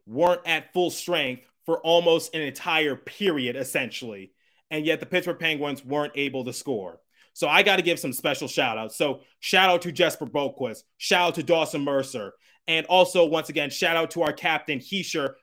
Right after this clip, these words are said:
for getting the shorthanded goal to close out period number two. But the biggest shout out goes to Damon Severson. I know I've been ridiculing Damon Severson a lot, uh, the more recent episodes. I said that his days as a Devil are probably numbered just because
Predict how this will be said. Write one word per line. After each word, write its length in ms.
for 80
getting 220
the 40
shorthanded 560
goal 320
to 100
close 360
out 200
period 200
number 160
two. 340
But 140
the 220
biggest 340
shout 240
out 220
goes 280
to 180
Damon 480
Severson. 760
I 160
know 160
I've 120
been 200
ridiculing 520
Damon 280
Severson 420
a 60
lot, 480
uh, 160
the 200
more 320
recent 320
episodes. 440
I 100
said 320
that 280
his 200
days 360
as 120
a 60
Devil 460
are 120
probably 460
numbered 540
just 160
because 440